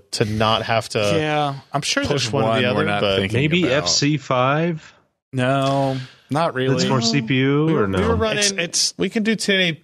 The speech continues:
Speaker 1: we are doing, like, Vegas sixty-four, ten eighty P at, like, ninety F P S.
Speaker 2: Yeah. I'm, I'm thinking about how for the C P U benchmarks, we do a ten eighty Ti at,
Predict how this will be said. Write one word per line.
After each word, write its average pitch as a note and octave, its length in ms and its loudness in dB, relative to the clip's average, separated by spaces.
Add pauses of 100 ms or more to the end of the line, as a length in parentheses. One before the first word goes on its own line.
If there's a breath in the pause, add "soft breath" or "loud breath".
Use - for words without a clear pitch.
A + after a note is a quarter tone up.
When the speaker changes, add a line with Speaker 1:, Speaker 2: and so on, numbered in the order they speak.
Speaker 1:
we F#3 140 2
are F#3 60 0
doing, F3+ 180 -2
like, E3 120 0
Vegas D#3+ 280 0
sixty-four, D3 760 0
ten D3+ 240 0
eighty C3+ 120 2
P C#3 380 0
at, B2 80 0
like, G#2 160 0
ninety A2 380 0
F A2 160 0
P G2 180 -2
S. G2+ 560 0
Speaker 2:
Yeah. A#2 220 0 (680)
I'm, C#3+ 80 0
I'm D3 140 2
thinking F#3 300 0
about C#3+ 500 0 (240)
how A2+ 720 0 (300)
for - 120 -2
the A2+ 80 0
C D#3+ 140 -2
P C#3 100 -2
U A#2+ 60 0
benchmarks, G#2 540 -2
we G#2+ 80 -2
do G2+ 100 0
a G2 40 0
ten G#2+ 200 -2
eighty G2 320 -2
Ti G2 60 2
at, F#2 560 -2